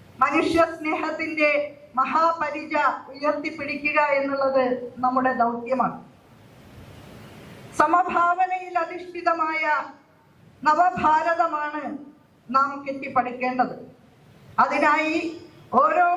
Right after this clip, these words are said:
ഭാരതീയന്റെയും ഊർജം, സമയവും ചെലവാക്കുക എന്നുള്ളത് നമ്മുടെ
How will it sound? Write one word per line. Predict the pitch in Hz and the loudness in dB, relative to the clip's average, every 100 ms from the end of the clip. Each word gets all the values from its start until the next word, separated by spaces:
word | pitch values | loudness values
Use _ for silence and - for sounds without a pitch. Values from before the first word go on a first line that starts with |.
| 349 | 0
ഭാരതീയന്റെയും | 330 330 359 359 349 330 320 294 285 208 - - - _ - 269 | 2 2 2 -2 -6 -6 -4 -2 -2 -4 -10 -18 -20 _ -8 0
ഊർജം, | 302 311 330 311 - - - - - _ - - | 0 2 0 0 -4 -10 -16 -20 -20 _ -6 0
സമയവും | 311 330 359 339 - 220 - - - - | 2 4 4 2 0 -2 -8 -14 -20 -4
ചെലവാക്കുക | 285 294 294 311 311 302 285 277 | 2 4 4 2 -2 -2 0 0
എന്നുള്ളത് | 277 269 262 254 240 - - - - 247 | -2 -2 -2 0 -2 -4 -12 -18 -2 0
നമ്മുടെ | 277 277 | 2 2